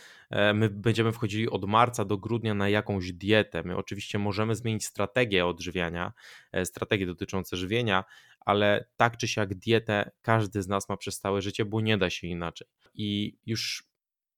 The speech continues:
wpędzanie się w takie terminy, jak właśnie, że wejdę sobie na dietę, e, jest, e, błędem już na samym początku, ponieważ my już z góry zakładamy, że to będzie okres od do, tak? Czyli, że my wejdziemy od tego miesiąca do tamtego miesiąca na dietę, a później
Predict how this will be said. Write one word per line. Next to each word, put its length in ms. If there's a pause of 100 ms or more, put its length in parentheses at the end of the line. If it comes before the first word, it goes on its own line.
wpędzanie 680
się 120
w 60
takie 220
terminy, 440
jak 180
właśnie, 360
że 200
wejdę 300
sobie 220
na 100
dietę, 460 (640)
e, 260
jest, 480
e, 280 (200)
błędem 760
już 180
na 60
samym 220
początku, 480
ponieważ 340
my 80
już 120
z 60
góry 160
zakładamy, 460
że 80
to 80
będzie 260 (100)
okres 500
od 200 (220)
do, 300 (300)
tak? 240
Czyli, 280 (340)
że 360
my 140
wejdziemy 560 (120)
od 180
tego 160
miesiąca 380
do 120
tamtego 300
miesiąca 380
na 120
dietę, 280
a 80
później 380